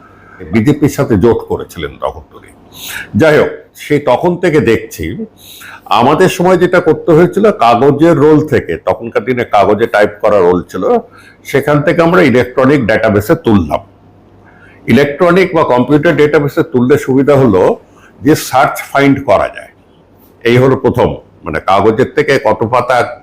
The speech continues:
ঘেটে তো নাম্বার করা যায় না, তখন তথ্যটাকে যাতে, আহ, আহ, খতিয়ে দেখা যায়, সেই প্রস্তুতিটা করতে গিয়ে আমাদের জান বেরিয়ে গেছিল। তখন প্রায়, আহ,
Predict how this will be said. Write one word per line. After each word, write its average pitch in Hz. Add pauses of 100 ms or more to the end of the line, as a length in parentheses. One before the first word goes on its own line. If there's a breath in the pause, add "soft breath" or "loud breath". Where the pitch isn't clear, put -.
ঘেটে 104
তো 120
নাম্বার 101
করা 143
যায় 190
না, 107 (1160 loud breath)
তখন 160
তথ্যটাকে 175
যাতে, 175 (160)
আহ, 107 (1300)
আহ, 82 (180)
খতিয়ে 156
দেখা 147
যায়, 85 (140)
সেই 143
প্রস্তুতিটা 170
করতে 160
গিয়ে 170
আমাদের 170
জান 104
বেরিয়ে 80
গেছিল। 73
তখন 98 (680 loud breath)
প্রায়, 92 (480)
আহ, -